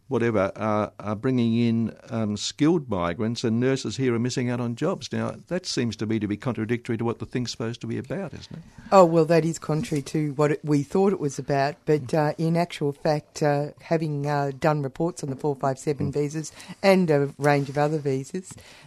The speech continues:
Speaker 2: the, uh, government seems to have, uh, backed the notion of manipulating the labour market by using visa systems. And although Australians often think that it's supposed to be about, uh,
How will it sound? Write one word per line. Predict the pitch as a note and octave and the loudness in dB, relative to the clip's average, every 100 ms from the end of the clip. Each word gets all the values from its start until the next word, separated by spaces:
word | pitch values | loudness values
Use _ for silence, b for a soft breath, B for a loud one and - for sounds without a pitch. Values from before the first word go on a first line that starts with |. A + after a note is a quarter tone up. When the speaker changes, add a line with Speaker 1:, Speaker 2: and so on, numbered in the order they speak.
| B | B
Speaker 2:
the, | E3 F3 D#3+ D#3+ | 0 2 2 2
uh, | D#3 | 2
government | D#3+ E3 E3+ D3+ - | 4 2 2 -2 -2
seems | - D3+ D3 - | 0 0 0 -4
to | D#3 C#3+ | -2 0
have, | C#3+ C#3+ C3+ | 0 -2 -2
uh, | D3+ D3 C#3+ C#3+ | -2 0 -2 0
backed | E3 D#3 - - C#3+ | 2 2 -2 -16 -4
the | C#3+ | -2
notion | C#3+ C#3+ C#3+ - C3+ C#3 | 0 0 -2 -4 -2 -2
of | C3 D3+ | -2 -2
manipulating | D3 D#3+ - D3 C#3 C#3 C3+ | -2 -2 -4 -2 -2 -4 -6
the | C3+ | -4
labour | C#3 D3 C#3+ | -2 -2 -2
market | C3+ C3 - A#2+ - B B - | -4 -4 -6 -12 -14 B B 2
by | D3 C#3 | 4 4
using | C#3 C3+ C#3+ C3+ C#3 C3+ | 2 0 -2 -2 -4 -2
visa | B2 D3 D3+ C#3+ | 2 2 2 -8
systems. | - C#3 - B2+ B2+ - - B B B | -8 -8 -6 -6 -6 -12 -20 B B B
And | - D3+ D3+ | 0 2 4
although | D#3 D#3+ E3 | 2 4 4
Australians | D3+ - D3+ D3+ D#3+ C3+ C3+ B2+ | 4 0 2 2 2 -2 -4 -2
often | D3 - C#3 | -2 -2 -6
think | B2 D3 C3+ | -4 -4 -4
that | C#3 C3 | -4 -4
it's | C3+ - | -4 -6
supposed | - C3+ - E3+ E3+ - | -2 -2 0 -2 -2 -6
to | |
be | C#3 C3+ | -6 -6
about, | C3 C#3 C3+ C3+ - C3+ | -8 -4 -4 -6 -6 -6
uh, | C3 | -4